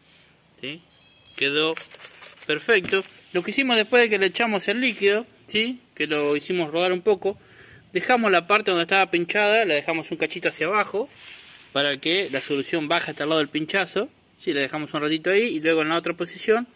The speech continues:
y luego la anduvimos y automáticamente se, se emparchó sola, ¿sí? Recuerdo que esta eran pérdidas, no eran pinchaduras grandes, sino una pérdida que se desinflaba de un día para el otro. O por ahí cuando tenemos la, la cubierta muy gastada,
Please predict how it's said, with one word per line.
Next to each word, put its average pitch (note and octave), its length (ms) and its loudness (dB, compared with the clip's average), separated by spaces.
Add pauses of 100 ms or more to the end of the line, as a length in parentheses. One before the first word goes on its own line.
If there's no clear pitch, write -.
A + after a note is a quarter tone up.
(560)
y - 80 -4
luego A3+ 220 6
la A#3+ 80 4
anduvimos D4 500 4 (580)
y F3 80 0
automáticamente F#3+ 800 0
se, D#3 720 0
se - 140 -10
emparchó D#3 340 -4
sola, F3 320 -2 (400)
¿sí? F3+ 160 -8 (800)
Recuerdo F#3 320 0
que F#3 60 -4
esta F#3+ 120 2
eran G3 240 0
pérdidas, C#3+ 540 0
no C3+ 160 -6
eran D3+ 140 -4
pinchaduras C#3+ 580 -4
grandes, C3+ 320 -4
sino C3+ 140 -8
una C3 100 -4
pérdida D#3 280 -2
que C#3+ 100 -4
se B2+ 80 -8
desinflaba C#3 420 -6
de C3+ 60 -4
un C3+ 80 -10
día C#3 120 -4
para D3+ 160 -2
el D3 60 0
otro. B2+ 200 -8 (480)
O D3 120 -8
por E3+ 140 0
ahí G3 80 2
cuando E3+ 220 0
tenemos F3+ 320 -2
la, D3+ 380 0 (140)
la D#3 100 -6
cubierta F3+ 380 0
muy F#3+ 180 0
gastada, F#3 540 0